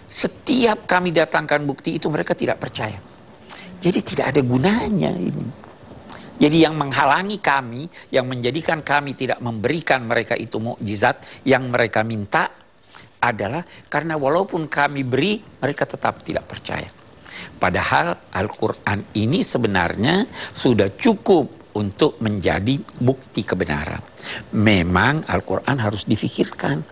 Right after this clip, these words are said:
harus dipelajari. Kalau tongkat jadi ular, itu langsung dilihat. Tetapi kita lihat, tongkat menjadi ular, bisa jadi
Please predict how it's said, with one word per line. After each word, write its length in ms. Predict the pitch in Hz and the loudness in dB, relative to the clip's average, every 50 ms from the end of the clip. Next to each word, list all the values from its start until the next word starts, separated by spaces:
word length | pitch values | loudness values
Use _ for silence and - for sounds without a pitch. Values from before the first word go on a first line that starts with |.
| - - - - - - - - - - - - - - - - - | -20 -20 -20 -20 -20 -20 -20 -20 -20 -20 -16 -12 -10 -10 -8 -4 0
harus 240 | 82 95 95 95 - | 0 0 0 0 0
dipelajari. 960 | - 117 107 - - 123 127 135 147 160 170 170 165 165 151 139 135 131 139 170 - - - - - - - - - - - - - - - - - - | 2 0 2 4 4 2 4 4 4 4 4 4 2 2 2 2 2 2 0 -4 -8 -16 -20 -20 -20 -20 -20 -20 -20 -20 -20 -20 -20 -18 -14 -14 -6 0
Kalau 640 | - 123 117 135 151 160 175 156 135 131 120 - - - | 2 2 4 4 4 4 4 2 2 0 -4 -6 -6 -2
tongkat 640 | - 170 165 151 147 135 - - 139 127 - 113 110 | 2 2 2 2 2 -2 0 0 0 0 0 -2 -2
jadi 400 | - 123 113 101 101 104 110 - - 180 | 0 0 2 2 0 -2 -4 -2 0 2
ular, 480 | 165 131 120 107 120 147 - - - | 4 4 6 4 4 2 0 -6 -8
itu 400 | - 120 110 - - - 80 65 - - - - | -8 -8 -8 -6 -4 -4 -4 -4 -6 -6 -2 0
langsung 400 | 87 85 87 - - 107 107 110 | 0 0 0 -2 -6 -4 -4 -2
dilihat. 400 | 107 127 160 202 - 131 101 - - - - - _ - - - - - - - - - | -2 0 0 2 0 0 -2 -4 -10 -20 -20 -20 _ -20 -20 -20 -20 -20 -20 -20 -14 -6
Tetapi 840 | - - - - 190 190 196 - - 160 143 123 107 - - - - - | -6 -4 0 2 0 0 0 2 2 2 2 2 0 -4 -8 -10 -6 -4
kita 180 | 107 - 123 | -2 0 0
lihat, 320 | 117 117 110 104 - - - - - - - - - - - - | 0 0 0 -2 -2 -4 -6 -12 -16 -12 -10 -10 -10 -12 -8 0
tongkat 480 | - 165 196 220 226 - - 175 151 - - | 2 2 2 2 0 -2 0 -2 -2 -2 -2
menjadi 520 | 139 139 135 123 120 117 107 113 123 - - 117 | -4 -4 0 2 2 2 2 0 -4 -4 -2 -4
ular, 480 | 104 101 104 95 76 78 80 92 - - - - - - - - - - - - - - - - - - - - | -2 -2 0 -2 -2 -2 -2 -4 -4 -6 -10 -20 -20 -20 -20 -20 -20 -20 -20 -20 -20 -20 -20 -20 -20 -18 -10 -4
bisa 280 | - 131 - - 135 | -2 0 2 2 2
jadi 320 | 131 113 139 143 170 180 | 4 4 4 2 4 2